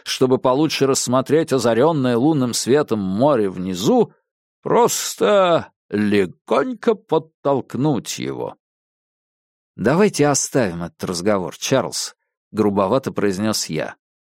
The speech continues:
Подагрическая боль всё сильнее пульсировала у меня за левым глазом, точно кровавый гейзер с перекрытой горловиной.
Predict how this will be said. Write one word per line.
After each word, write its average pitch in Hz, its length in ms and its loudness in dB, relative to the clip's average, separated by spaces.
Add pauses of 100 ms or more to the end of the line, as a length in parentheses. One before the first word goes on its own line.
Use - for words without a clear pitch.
(500)
Подагрическая 101 880 0
боль 127 280 2
всё - 280 -2
сильнее 117 640 0
пульсировала 120 760 0
у 110 60 4
меня 110 240 2
за 107 160 0
левым 107 400 0
глазом, 120 540 0 (480)
точно 147 600 0
кровавый 123 680 0
гейзер 101 540 0
с - 80 -6
перекрытой 101 580 -2
горловиной. 98 840 -2